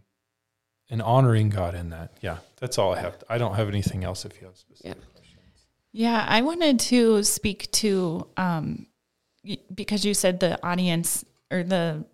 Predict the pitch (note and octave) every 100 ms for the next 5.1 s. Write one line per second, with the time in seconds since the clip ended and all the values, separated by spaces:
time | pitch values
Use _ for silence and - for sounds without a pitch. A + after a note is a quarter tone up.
0 | - - G3 G3+ - F3 E3+ D#3+ - -
1 | D#3 D3+ E3 _ - E3+ E3 D3+ _ F3
2 | F#3 F3+ F3 E3+ E3 E3+ D3+ - - F3+
3 | - F3+ E3+ - E3 D#3+ D#3+ D#3 D#3 D#3
4 | D#3 D3+ - - - F3 - - F3 D#3+